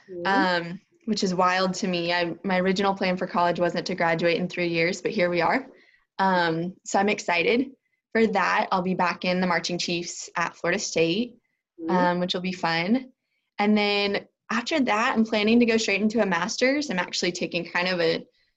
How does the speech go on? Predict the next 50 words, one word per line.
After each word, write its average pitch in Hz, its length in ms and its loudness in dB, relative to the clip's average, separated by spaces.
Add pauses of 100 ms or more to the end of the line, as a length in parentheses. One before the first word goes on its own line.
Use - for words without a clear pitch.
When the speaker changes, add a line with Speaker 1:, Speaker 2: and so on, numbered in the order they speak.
(360)
Speaker 2:
non-traditional 214 1400 2
P 214 160 2
R 180 160 2
route. 175 320 2 (120)
Um, 170 320 0
so 170 160 -4
I'm 165 140 0
going 170 220 0
to, - 100 -4
like, - 160 -2
a 196 40 -4
seminary 180 480 0
program 262 460 0 (140)
for 254 120 0
a 262 40 2
master's 254 420 0
degree. 247 440 -2 (400)
Speaker 1:
Perfect. 170 240 0
Speaker 2:
Um, 196 300 2 (800)
but 202 80 2
I 208 40 4
think 220 140 4
it's 208 80 -4
gonna 220 100 2
be 185 160 -2
cool. 190 180 2
There's 175 340 0
so 185 280 2
many 175 200 2
P 165 160 0
R 151 120 2
skills - 380 -2
that - 120 -4
go 160 120 2
into - 280 -2
that. - 240 -2 (520)
So, - 320 -4 (400)
yeah. 285 200 -10 (600)
Speaker 1:
Well, 196 360 2
I 202 360 6
think 214 140 -4
we're 214 120 0
gonna 196 120 0
see 180 180 -2
huge, 170 720 -2
giant 160 360 -4
things 143 260 -8
from 139 100 -10
you, 135 120 -8
Meredith. 123 360 -12